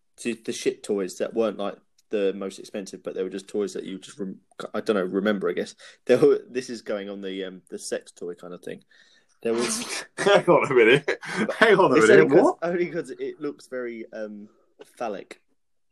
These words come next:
Speaker 1: right?
Speaker 2: Oh, I thought you were talking about, like, some of your trial experiences
Speaker 1: No, no,
Speaker 2: when
Speaker 1: that's
Speaker 2: you
Speaker 1: later on. That's
Speaker 2: Yeah,
Speaker 1: not
Speaker 2: you
Speaker 1: until
Speaker 2: did,
Speaker 1: eighteen
Speaker 2: but
Speaker 1: plus. Um, but it was like,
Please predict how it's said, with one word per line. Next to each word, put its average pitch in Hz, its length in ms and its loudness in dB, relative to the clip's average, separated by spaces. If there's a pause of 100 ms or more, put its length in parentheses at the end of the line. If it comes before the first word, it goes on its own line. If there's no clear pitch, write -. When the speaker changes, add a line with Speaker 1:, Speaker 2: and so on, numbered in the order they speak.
(240)
Speaker 1:
right? 95 280 -12 (400)
Speaker 2:
Oh, 92 220 6
I - 20 -8
thought 90 180 -4
you 87 60 -4
were 87 40 -6
talking 95 140 -6
about, 82 300 -6
like, 80 220 -6
some 85 140 -10
of 85 80 -10
your 85 220 -4 (240)
trial 82 300 -4
experiences 90 460 -2
Speaker 1:
No, 143 140 2
no, 104 120 -4
Speaker 2:
when 104 80 -4
Speaker 1:
that's 147 160 -4
Speaker 2:
you 147 40 -10
Speaker 1:
later 127 280 4
on. 107 120 -10
That's 127 160 -8
Speaker 2:
Yeah, - 100 2
Speaker 1:
not 80 100 -4
Speaker 2:
you - 40 -12
Speaker 1:
until 113 240 -4
Speaker 2:
did, - 160 0
Speaker 1:
eighteen 113 180 4
Speaker 2:
but 190 440 4
Speaker 1:
plus. - 260 -10 (220)
Um, 113 340 -6 (480)
but 143 120 0
it 131 100 0
was 135 180 -10
like, 127 320 -16